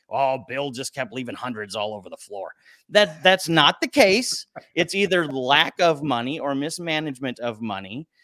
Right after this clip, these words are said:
So the top three reasons for divorce are employment, employment, and employment. And then even if you look at that fourth one, Robert, of infidelity, you, for a long time, I thought, "Well, that was a heart issue or a spiritual issue,"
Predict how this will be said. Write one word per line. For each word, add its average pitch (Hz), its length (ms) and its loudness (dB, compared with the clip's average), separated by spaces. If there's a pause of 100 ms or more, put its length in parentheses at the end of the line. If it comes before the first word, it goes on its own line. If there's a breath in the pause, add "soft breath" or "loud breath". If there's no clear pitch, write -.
(140 soft breath)
So 190 180 0
the 170 100 0
top 196 420 -4
three 214 200 -6
reasons 196 420 -4
for 175 220 -2
divorce 165 560 -2
are 139 400 0 (160)
employment, 123 480 -4
employment, 113 440 -8
and 110 80 -8
employment. 127 460 -4 (460 loud breath)
And 180 100 0
then 202 140 4
even 226 280 -2
if 269 120 -4
you 233 120 -2
look 214 200 0
at 208 100 0
that 147 160 4
fourth 214 400 -2
one, 135 160 0
Robert, 107 360 -4 (880)
of 135 140 -4
infidelity, 147 800 0 (500 soft breath)
you, 160 380 -2
for 208 160 2
a 180 80 8
long 202 380 2
time, 170 240 -2
I 156 100 2
thought, 151 220 0
"Well, 151 160 4
that 143 180 2
was 139 140 -2
a 117 40 -6
heart 147 320 0
issue 143 540 -2
or 98 120 -8
a - 40 -18
spiritual 147 600 -2
issue," 135 440 -4